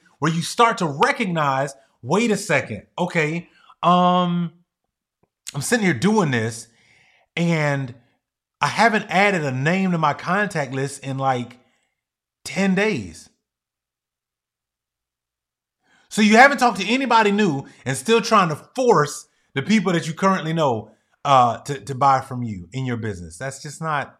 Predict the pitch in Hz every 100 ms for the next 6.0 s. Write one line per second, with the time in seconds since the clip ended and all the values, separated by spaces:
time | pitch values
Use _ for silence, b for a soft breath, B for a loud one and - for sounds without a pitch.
0 | _ 139 - 143 127 143 139 131 123 123
1 | 123 _ _ _ _ _ _ b b b
2 | b b 226 208 349 302 160 190 196 196
3 | 190 143 170 185 196 196 190 B B 160
4 | 214 311 302 254 214 170 135 233 247 196
5 | 185 123 202 208 214 214 214 220 233